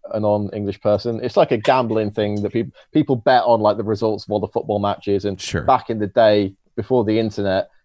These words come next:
Speaker 1: uh, people used to go and hand out these little sheets, and you'd mark down which bets you wanted to make and pay a little bit of money, and then they'd come and collect them off you every week. And then it was a, it's, it's, it's a long-standing old English thing. My
Speaker 2: Right.
Speaker 1: granddad used to do that,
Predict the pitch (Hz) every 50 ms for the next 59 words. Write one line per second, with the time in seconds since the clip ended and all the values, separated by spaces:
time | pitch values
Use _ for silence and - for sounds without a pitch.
0 | _ _ - 104 107 95 82 - - - - - 139 127 110 - 113 113 104 -
1 | - 107 101 123 117 107 98 - - 120 113 107 104 101 110 117 110 98 110 113
2 | - 123 - 104 98 - - 127 117 101 - - 101 95 104 104 101 104 117 120
3 | 120 120 - - - 110 107 104 104 107 95 - _ - 104 - - - 101 90
4 | 82 82 - 104 101 95 95 95 95 _ _ _ _ _ _ _ _ 92 92 -
5 | 143 139 131 110 113 104 95 - 104 95 107 107 104 101 104 101 101 95 - 104
6 | 107 107 98 101 101 - - 127 113 104 101 - 104 107 87 - _ 101 104 104
7 | 95 - - 98 98 95 95 98 95 87 92 92 92 92 - _ 95 90 92 92
8 | 87 90 90 - _ _ _ _ _ _ _ _ _ _ - 78 110 113 113 117
9 | 104 113 113 107 104 - - 117 113 - - 110 - - - - - 123 - -
10 | 120 110 113 117 110 107 101 92 - - - 104 101 95 90 95 95 101 95 95
11 | 101 98 95 90 85 - - 90 90 95 101 101 92 117 117 113 107 101 95 101
12 | 98 - - 92 - 104 98 92 98 95 92 - -